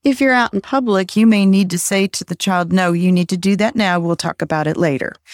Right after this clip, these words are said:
because it's not a, an appropriate time. Maybe there's time constraints. There's nothing worse than maybe you're at home and you're running out the door and your child's lost their shoes for the fiftieth time.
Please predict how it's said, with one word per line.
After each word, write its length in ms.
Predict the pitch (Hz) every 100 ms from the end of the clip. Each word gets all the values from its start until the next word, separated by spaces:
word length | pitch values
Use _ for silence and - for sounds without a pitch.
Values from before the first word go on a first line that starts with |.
| -
because 340 | - 175 170 156
it's 220 | 165 -
not 280 | 175 160 165 -
a, 100 | 170 -
an 160 | 175 170
appropriate 640 | 160 - 160 - 160 -
time. 340 | - 175 170 170
Maybe 380 | 165 160 170 170 - -
there's 160 | 151 -
time 320 | - 170 170
constraints. 640 | 185 165 - 170 165 170
There's 180 | 175 175
nothing 340 | 175 175 180
worse 360 | 175 165 170 -
than 200 | 190 170
maybe 360 | 170 160 180 - - -
you're 120 | 202 262
at 40 | 180
home 220 | 160 147
and 100 | 151
you're 100 | 151 165
running 200 | 165 165
out 140 | 156
the 80 | 156 143
door 280 | 147 127 - _ - _
and 320 | 165 156 151
your 100 | 143
child's 460 | 147 165 151 139 -
lost 240 | 147 -
their 100 | 165
shoes 300 | 156 170 160
for 120 | -
the 120 | 156 160
fiftieth 500 | 165 - 139 131 -
time. 460 | - 170 147 110